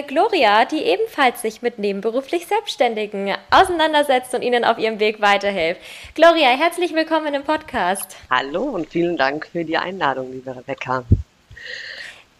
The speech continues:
Speaker 1: Sehr gerne. Schön, dass du hier bist. Vielleicht magst du dich ganz kurz selber mal vorstellen. Ich denke, bringt immer am meisten, kommt immer am besten rüber, wenn man selber mal ein paar Worte verliert.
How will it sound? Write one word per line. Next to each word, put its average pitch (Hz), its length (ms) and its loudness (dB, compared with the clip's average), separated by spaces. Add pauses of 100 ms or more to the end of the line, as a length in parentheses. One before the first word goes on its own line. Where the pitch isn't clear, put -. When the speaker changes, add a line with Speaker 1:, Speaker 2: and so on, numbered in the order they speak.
(220)
Speaker 1:
Sehr 226 200 -6
gerne. 226 560 -2
Schön, 302 340 2
dass 311 160 -4
du 285 100 -4
hier 277 240 2
bist. 262 540 -4
Vielleicht 254 500 -4
magst 240 360 -4
du 254 40 -10
dich 254 220 -4
ganz 214 320 -8
kurz 220 460 -4
selber 220 340 -2
mal 202 160 -4
vorstellen. 208 500 -4
Ich 196 120 -10
denke, 196 380 -4 (420)
bringt 269 320 -2
immer 233 180 0
am 220 100 0
meisten, 208 380 -2
kommt 220 240 -6
immer 196 160 -4
am 190 100 -4
besten 196 320 -6
rüber, 190 280 -4
wenn 180 100 -2
man 175 140 -4
selber 180 200 -2
mal 165 140 -8
ein 180 80 -8
paar 170 180 -6
Worte 165 280 -4
verliert. 165 500 -6